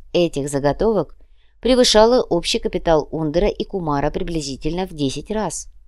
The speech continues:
А ведь был еще и внутренний слой, и изоляция, и управляющие артефакты. Одним словом, будь у Кумара столько денег,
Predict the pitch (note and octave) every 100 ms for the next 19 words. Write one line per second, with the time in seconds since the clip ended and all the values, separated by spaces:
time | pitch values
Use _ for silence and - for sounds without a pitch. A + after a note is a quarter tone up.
0 | _ _ _ _ C3+ D3+ C#3+ D3 D3 D3+
1 | D3 D#3+ D3+ E3 B3+ C4 G#3+ D#3+ C#3+ -
2 | B2+ B2+ - - - - A3+ F#3 D#3 C3
3 | C3+ D3+ D#3+ D3+ D3 - - - F3+ D#3
4 | D3+ D3 C3+ C3 C#3 D3 - - A3 -
5 | B2+ C3 - _ _ _ _ _ - F#3+
6 | A#3 B3 - A3+ A#3 A#3 G#3+ G3 D3+ F#3
7 | F#3+ E3 D3 - F#3 F#3+ F#3+ B3+ G3 -